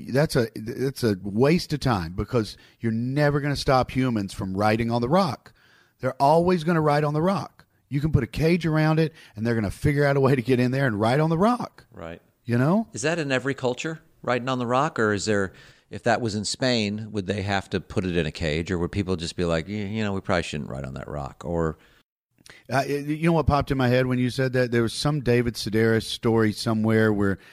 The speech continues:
Speaker 1: when he moved to France, uh, he was shocked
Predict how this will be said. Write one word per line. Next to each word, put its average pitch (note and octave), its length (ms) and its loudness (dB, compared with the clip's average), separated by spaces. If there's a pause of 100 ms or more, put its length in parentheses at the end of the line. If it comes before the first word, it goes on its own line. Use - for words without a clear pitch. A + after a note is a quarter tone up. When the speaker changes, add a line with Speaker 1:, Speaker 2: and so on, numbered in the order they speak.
(200)
Speaker 1:
when G#2 140 0
he A#2 120 2
moved A#2 320 2
to G2+ 60 -2
France, A2 600 -2 (520)
uh, G2 340 -2 (460)
he B2 220 -2
was A#2 140 2
shocked - 840 -2